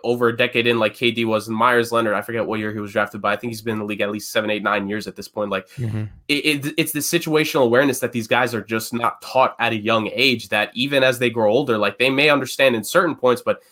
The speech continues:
Speaker 1: like, they, they think that in just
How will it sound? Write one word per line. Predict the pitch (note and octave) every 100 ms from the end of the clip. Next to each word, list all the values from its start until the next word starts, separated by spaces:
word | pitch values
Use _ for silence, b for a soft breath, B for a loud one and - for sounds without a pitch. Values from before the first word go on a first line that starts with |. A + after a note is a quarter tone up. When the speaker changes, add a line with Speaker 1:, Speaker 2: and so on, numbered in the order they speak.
| b b b _ _
Speaker 1:
like, | B2+ G#2+ _
they, | B2+ B2 C#3 D3
they | C3+ D#3
think | D#3 E3 D#3 -
that | B2 B2 A2
in | B2 A#2+ A#2 A2+ - _ _ _ B2
just | A#2 -